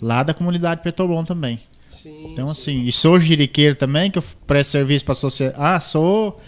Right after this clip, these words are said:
Speaker 1: sou financeiro da,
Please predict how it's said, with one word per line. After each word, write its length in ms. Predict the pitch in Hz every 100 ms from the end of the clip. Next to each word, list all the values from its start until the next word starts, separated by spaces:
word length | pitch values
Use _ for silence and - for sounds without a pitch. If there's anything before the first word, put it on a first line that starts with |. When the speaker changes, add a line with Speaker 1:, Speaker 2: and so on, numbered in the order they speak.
| - - - _
Speaker 1:
sou 380 | - - 151 175
financeiro 720 | - 180 175 - 160 175 190
da, 680 | 185 190 196 185 143 135